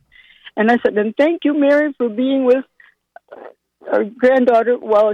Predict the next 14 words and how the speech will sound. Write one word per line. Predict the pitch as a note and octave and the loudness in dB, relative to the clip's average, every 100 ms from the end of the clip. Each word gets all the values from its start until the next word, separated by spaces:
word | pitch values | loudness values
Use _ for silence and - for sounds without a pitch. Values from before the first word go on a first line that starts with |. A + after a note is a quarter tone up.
| - | -4
she | B3+ | -6
was | C4+ | -4
in | A3+ A3+ | -4 -4
the | - | -8
hospital." | - A3+ A#3+ - A#3 G#3 | -6 -6 -6 0 0 0
And | G3+ G3+ | -8 -14
she | A3+ | -20
just | G3+ - - - | -14 -16 -14 -10
stopped | C#4 - - | -10 -8 -4
right | C4 B3+ | -4 -2
there, | C#4 C4+ | -6 -4
and | B3+ - | -4 -8
she | - B3 - | -12 -14 -8
said, | - A#3+ | -8 -8